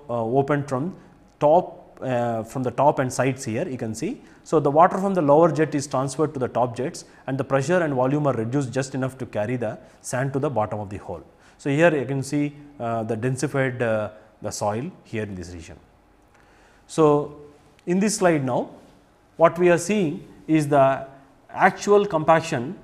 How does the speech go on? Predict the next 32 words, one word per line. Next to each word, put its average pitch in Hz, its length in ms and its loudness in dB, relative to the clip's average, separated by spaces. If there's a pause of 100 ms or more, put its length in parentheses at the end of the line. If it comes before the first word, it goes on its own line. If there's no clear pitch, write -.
(240)
taking 175 340 4
place 180 240 2
during 147 280 0
intervals 156 440 0
of 135 140 -2
around 139 320 2
point 143 320 -2
three 139 140 -2
meter 131 280 -2
lifts 135 400 -4
or 101 120 -6
so, 202 360 -6 (440)
and 147 180 2
which 170 160 2
are 170 80 6
made 175 320 6
in 175 120 0
returning 160 400 0
to 147 140 0
the 151 220 -2 (260)
vibroflow 139 540 2
to 131 80 -8
the 185 100 -4
surface. - 540 -12 (300)
So, 175 180 4
during 202 340 2
this 202 160 0
process, 190 440 0
what 160 180 0
you 190 60 -4
can 175 180 -2
see 143 320 -4